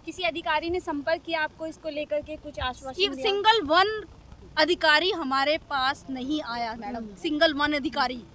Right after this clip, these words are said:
Speaker 1: Health ministry से कोई आपको आश्वासन मिला?
Speaker 2: एक भी आश्वासन। आप, मैं कहती हूँ ना, आप
Speaker 1: हम्म।
Speaker 2: मेरे पीछे किसी से भी पूछ सकते हो,
Speaker 1: सिर्फ
Speaker 2: कितनी सारी
Speaker 1: आप
Speaker 2: nurses,
Speaker 1: लोग ही आ रहे हैं,
Speaker 2: सिर्फ
Speaker 1: बाकी
Speaker 2: आप लोग,
Speaker 1: कोई
Speaker 2: क्योंकि
Speaker 1: नहीं
Speaker 2: आप
Speaker 1: आ
Speaker 2: आम
Speaker 1: रहा है।
Speaker 2: जनता हो, हम आपको मीडिया कर्मी तो मान ही रहे हैं, आप हो, लेकिन आप हमारी तरह आम जनता हो।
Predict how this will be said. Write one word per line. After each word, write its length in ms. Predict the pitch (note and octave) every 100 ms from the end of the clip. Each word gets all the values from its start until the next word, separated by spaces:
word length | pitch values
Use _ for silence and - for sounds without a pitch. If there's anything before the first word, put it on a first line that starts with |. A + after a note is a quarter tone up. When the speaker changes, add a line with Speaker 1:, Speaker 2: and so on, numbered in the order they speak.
| -
Speaker 1:
Health 160 | C#4+ C#4+
ministry 420 | D4+ D4+ - D4
से 160 | C#4+ D4
कोई 200 | D4 C#4+
आपको 300 | B3 A#3+ C4+
आश्वासन 440 | B3 B3+ A#3+ A#3+
मिला? 200 | A3+ G4+
Speaker 2:
एक 200 | A#4 D#4+
भी 200 | C4+ G4
आश्वासन। 500 | G#4 F4 - F4 G4+
आप, 260 | F#4 D#4+ G4
मैं 180 | G4 G4+
कहती 240 | E4+ F#4
हूँ 60 | G4
ना, 60 |
आप 240 | G#4 B3+ -
Speaker 1:
हम्म। 140 | D4 F#4+
Speaker 2:
मेरे 120 | A4+
पीछे 240 | G#4+ A#4+
किसी 300 | A#4+ - C5
से 120 | B4
भी 60 | C5+
पूछ 200 | G4 F#4+
सकते 220 | F4+ -
हो, 20 |
Speaker 1:
सिर्फ 60 | F4
Speaker 2:
कितनी 220 | G4+ A4+
सारी 220 | B4+ A4
Speaker 1:
आप 80 | G4
Speaker 2:
nurses, 160 | G4 F4+
Speaker 1:
लोग 260 | F#4+ F4
ही 120 | F4 G4
आ 200 | E4 C#4+
रहे 120 | D4+
हैं, 80 | F#4+
Speaker 2:
सिर्फ 160 | A#4+
Speaker 1:
बाकी 160 | D5 A#4
Speaker 2:
आप 200 | A4 G#4+
लोग, 140 | G#4
Speaker 1:
कोई 80 | C#5
Speaker 2:
क्योंकि 200 | D5 A4+
Speaker 1:
नहीं 140 | A4+
Speaker 2:
आप 60 | F#4
Speaker 1:
आ 20 |
Speaker 2:
आम 60 | A4
Speaker 1:
रहा 80 | A4+
है। 80 |
Speaker 2:
जनता 300 | G4 B4+ -
हो, 360 | G4 A4 A4+ C4+
हम 140 | D4+ G4
आपको 200 | G#4 A4+
मीडिया 260 | F4 F4
कर्मी 240 | G#4 A4 G#4
तो 100 | G#4+
मान 220 | F#4 G4
ही 80 | A4+
रहे 100 | E4
हैं, 120 | G4+ A#4
आप 240 | D#4+ E4+ E4+
हो, 220 | D#4+ B4 - E4+
लेकिन 280 | D#4 A4+ A#4+
आप 280 | G#4+ A4 G4+
हमारी 220 | G4 G4+
तरह 180 | B4 A#4
आम 160 | F#4+
जनता 280 | E4+ D#4 D#4
हो। 140 | B3+